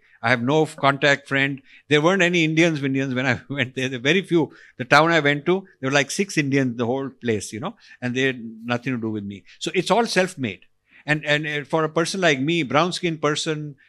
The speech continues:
different religion, just on merit, I can get ahead. And nobody stopped me. And nobody, I never need anybody's quota or reference letter or this or that. I, sifarish, I just went on my own. So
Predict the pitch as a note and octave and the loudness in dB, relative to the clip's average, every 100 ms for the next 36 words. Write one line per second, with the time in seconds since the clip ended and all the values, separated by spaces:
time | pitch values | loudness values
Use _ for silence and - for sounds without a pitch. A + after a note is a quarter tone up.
0 | _ C3+ D#3 F3+ D3+ D3 D#3 D3 D3 C#3+ | _ -2 0 0 -2 0 0 0 -4 -6
1 | - _ - A3+ A#3 G#3 G#3+ E3 A3 C#4+ | -16 _ 0 2 2 0 0 4 6 4
2 | G3+ F3+ F3 D3 A#2+ F#2 F2+ _ _ _ | 0 0 0 2 0 -2 -14 _ _ _
3 | - D3+ E3 E3+ B3 B3+ A3+ G3+ G#3 D#3 | -6 -2 2 4 4 4 2 2 0 -4
4 | - _ _ _ - D#3 G3+ A3+ B3 A#3 | -12 _ _ _ -4 4 4 6 4 2
5 | D#3+ F#3+ G#3 G#3+ G#3 G#3+ G3+ G#3 G#3 G#3+ | 2 0 2 2 2 0 0 2 0 0
6 | - F3+ F#3+ G3 F#3 - C#3+ D#3+ F#3+ F#3+ | 0 2 2 0 0 -6 -2 0 0 -2
7 | E3 E3+ F#3 F3 D#3+ C#3 D#3 F3 D#3+ C#3+ | 0 0 0 0 -2 -2 -4 -2 -2 0
8 | D#3+ D3 D3 C3+ - C#3 C#3+ D3+ D3+ C#3 | 0 0 -2 -8 -8 0 0 0 -4 -6
9 | B2+ C#3+ - B2 C3 - - B2 C3+ G#3 | -6 -10 -10 -8 -8 -10 -8 -4 -2 -2
10 | D3+ - _ _ - - - A3 A3+ | -4 -10 _ _ -20 -14 -2 2 2